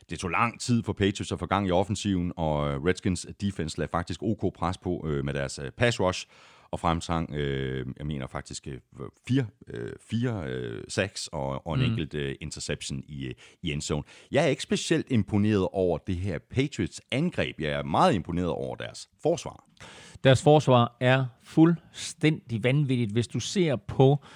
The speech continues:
Speaker 2: <clears throat> statistik for sæsonen, så er Patriots i gang med at sætte et hav rekorder. Den, den,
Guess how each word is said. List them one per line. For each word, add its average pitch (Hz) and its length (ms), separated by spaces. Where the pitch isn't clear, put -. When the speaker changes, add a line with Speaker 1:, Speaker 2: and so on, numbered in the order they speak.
Speaker 2:
<clears throat> 170 360
statistik 127 720
for 143 200
sæsonen, 131 600
så - 140
er 131 180
Patriots 135 540
i 104 40
gang 120 220
med 117 100
at 104 120
sætte - 320
et 101 100
hav 120 360
rekorder. 110 480
Den, 120 240
den, 123 280